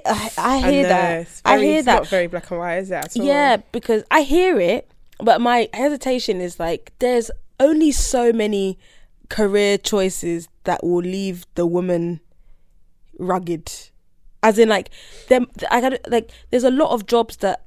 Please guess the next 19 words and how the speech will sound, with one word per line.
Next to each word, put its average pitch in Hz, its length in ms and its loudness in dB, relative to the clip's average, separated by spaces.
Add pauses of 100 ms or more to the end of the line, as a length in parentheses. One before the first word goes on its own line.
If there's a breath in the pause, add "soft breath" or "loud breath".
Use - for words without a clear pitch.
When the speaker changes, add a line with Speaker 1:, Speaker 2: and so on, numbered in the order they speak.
(220)
Speaker 1:
a 196 100 -2
man 196 260 0
can 180 220 -6
do 185 260 -2
that 123 180 -4
might 180 240 -2
not 185 160 -4
be 180 140 -2
as 175 140 -6
much, 175 520 -6
like, 170 220 -2
might 190 180 -2
not 170 120 -6
be 175 80 0
bringing 180 320 -4
in 175 120 -4
as 170 160 -6
much, 175 400 -6
but, 156 260 -4